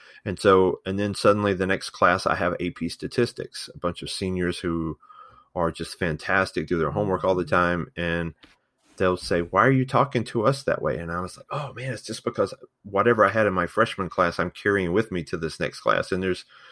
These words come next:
there, there's a very different conversation you have with seniors than you do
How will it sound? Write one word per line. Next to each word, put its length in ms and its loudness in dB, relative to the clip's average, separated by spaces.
there, 220 2
there's 340 2
a 80 6
very 320 6
different 520 0
conversation 680 0
you 100 -2
have 220 0
with 140 -4
seniors 460 -4
than 160 -4
you 120 -4
do 280 -2